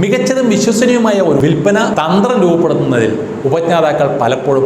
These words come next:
പരാജയപ്പെടുകയാണ് ഉണ്ടാകുന്നത്. എന്താണ് ഒരു സെയിൽസ് മോഡൽ? യാഥാർത്ഥ്യങ്ങളിൽ അധിഷ്ഠിതമായ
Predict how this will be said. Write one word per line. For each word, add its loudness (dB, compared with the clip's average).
പരാജയപ്പെടുകയാണ് -4
ഉണ്ടാകുന്നത്. -6
എന്താണ് 0
ഒരു 2
സെയിൽസ് 0
മോഡൽ? 2
യാഥാർത്ഥ്യങ്ങളിൽ 0
അധിഷ്ഠിതമായ 0